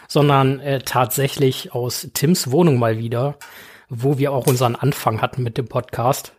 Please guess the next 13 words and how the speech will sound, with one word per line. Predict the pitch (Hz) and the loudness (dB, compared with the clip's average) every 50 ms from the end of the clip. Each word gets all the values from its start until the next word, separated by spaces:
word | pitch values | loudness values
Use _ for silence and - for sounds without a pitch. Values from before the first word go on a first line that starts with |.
| - - _ _ - _ _ _ | -20 -20 _ _ -20 _ _ _
Das | - 139 135 127 - | 0 2 2 4 4
liegt | 156 139 - | 2 0 2
einfach | 156 135 131 - 139 113 | 2 0 2 2 2 2
daran, | - 143 123 127 131 131 120 - _ - - - - - - _ | 2 2 2 2 2 2 0 -4 _ -20 -20 -20 -20 -20 -20 _
dass | - - 143 - - | 0 2 2 2 2
der | - 120 | 0 0
liebe | 120 131 123 135 | 0 0 2 2
Nils | 131 135 143 139 139 - | 4 4 4 4 2 0
und | 151 120 110 | -2 -2 0
der | 135 | -2
liebe | 117 120 120 123 127 117 113 - - _ _ _ | -2 -2 -2 -2 -2 -2 -2 -6 -10 _ _ _
Steffen | - - - - 135 131 - 131 123 113 | -10 -8 -2 -2 -2 0 0 0 0 0
heute | 117 120 117 - - 120 113 113 110 | 0 -2 -4 -4 -4 -4 -4 -4 -6